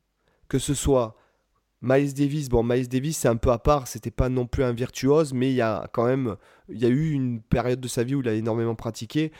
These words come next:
Mais Charlie Parker, Coltrane, euh, euh, Slash même, euh,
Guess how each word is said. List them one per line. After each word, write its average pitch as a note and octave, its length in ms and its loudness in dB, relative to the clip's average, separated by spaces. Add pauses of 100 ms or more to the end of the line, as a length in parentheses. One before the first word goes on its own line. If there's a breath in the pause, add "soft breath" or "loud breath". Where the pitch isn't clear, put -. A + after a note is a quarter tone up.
(260 loud breath)
Mais G#2 60 -8
Charlie D3+ 340 2
Parker, C3 420 -2 (540)
Coltrane, B2+ 640 0 (500)
euh, G#2 680 -2 (500)
euh, G2+ 140 -4
Slash C#3+ 560 0
même, G2 240 -4 (220)
euh, F#2+ 760 -4